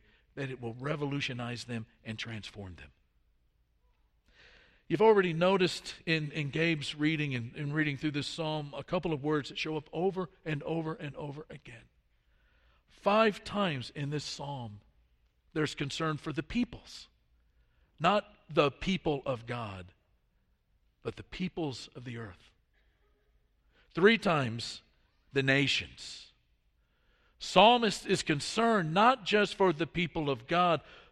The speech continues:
but for the people of earth, the, the, the sons of God by creation. And one of the things that happens when you discover something wonderful in your life, you share it.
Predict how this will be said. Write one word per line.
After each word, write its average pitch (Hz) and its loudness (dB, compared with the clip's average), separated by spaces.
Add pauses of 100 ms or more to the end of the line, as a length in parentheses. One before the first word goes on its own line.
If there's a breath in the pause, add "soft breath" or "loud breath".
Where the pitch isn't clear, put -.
but 196 8
for 202 4
the 185 2
people 226 4
of 185 4
earth, 196 6
the, 175 4
the, 170 4 (280 loud breath)
the 165 4
sons 220 4
of 170 2
God 185 4
by 175 6
creation. 160 0 (880 soft breath)
And 185 6
one 285 10
of 311 2
the 214 6
things 214 2
that 185 6
happens 170 2
when 170 0
you 226 4
discover 202 0
something 160 -2
wonderful 147 -4 (680)
in 147 -2
your 135 -2
life, 127 -6 (180)
you 135 -6
share 104 -4
it. - -18